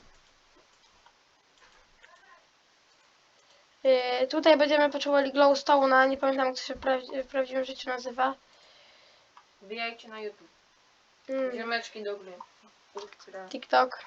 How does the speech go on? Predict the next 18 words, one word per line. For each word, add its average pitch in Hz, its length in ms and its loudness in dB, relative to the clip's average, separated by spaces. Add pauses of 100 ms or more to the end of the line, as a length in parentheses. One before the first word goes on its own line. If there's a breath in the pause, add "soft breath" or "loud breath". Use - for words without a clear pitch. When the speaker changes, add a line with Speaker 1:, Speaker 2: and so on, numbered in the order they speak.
(2750)
Speaker 2:
Minecrafta 269 480 -6
gramy, 269 300 -6
w - 40 -20
Fortnite 247 460 -14
gramy, 226 220 -14
w 226 120 -16
różne 240 260 -14
ry-, 226 120 -16 (180)
gierki 214 280 -12
gramy. 190 300 -16 (2000)
Speaker 1:
Teraz 269 260 4
basen 262 340 0
budujemy. 247 360 -4 (920)
Speaker 2:
No. 180 180 -18 (500)
To 269 60 -12
jest 269 120 -6
dobra, 208 160 -2
koniec. - 360 -16